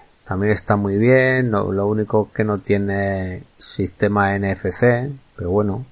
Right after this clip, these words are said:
tiene Bluetooth para el teclado, que es algo que yo creo básico,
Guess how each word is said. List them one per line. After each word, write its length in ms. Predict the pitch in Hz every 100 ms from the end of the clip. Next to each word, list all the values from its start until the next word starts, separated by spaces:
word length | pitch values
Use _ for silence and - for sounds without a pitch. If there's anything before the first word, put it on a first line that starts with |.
| - -
tiene 240 | 104 98
Bluetooth 840 | 92 98 90 - 123 127 127 127 123 - _
para 180 | 101 92
el 120 | 90
teclado, 880 | 98 90 - 110 117 113 110 113 123 117 _ -
que 80 | -
es 100 | -
algo 580 | 95 92 90 92 90 87 -
que 140 | - 90
yo 100 | 90
creo 240 | - 90
básico, 600 | 95 104 - 92 95 104